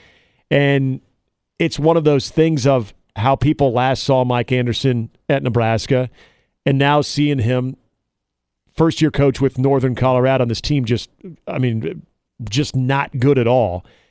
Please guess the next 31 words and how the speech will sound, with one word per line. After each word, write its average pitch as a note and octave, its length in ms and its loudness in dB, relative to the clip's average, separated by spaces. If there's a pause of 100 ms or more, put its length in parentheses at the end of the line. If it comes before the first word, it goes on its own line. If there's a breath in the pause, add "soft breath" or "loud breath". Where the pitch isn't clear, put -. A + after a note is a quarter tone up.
(500 soft breath)
And C3 480 0 (400)
the A#2 220 0
head B2+ 200 0
coach D3 280 0
in B2+ 60 -2
the A2+ 60 0
face D#3 340 0
of G#2+ 220 -2
that D3 300 0
product C3 460 0
is B2+ 140 0
also D3+ 300 2
Mike B2+ 260 0
Anderson. E3+ 400 -2
Like, D3+ 240 0
there, G3+ 200 2 (220)
there's E3+ 400 0
some D#3+ 340 -2
odd E3 220 0
irony D3+ 440 0
there. D#2+ 260 -10 (640)
And, D3 400 0 (440)
you G3 60 0
know, F3 80 0
personally F#3+ 500 -2
for C3+ 160 -4
me, D#3 300 0
'cause C3 260 -2
I C#3+ 80 2
know D3+ 100 2
you D3 320 -2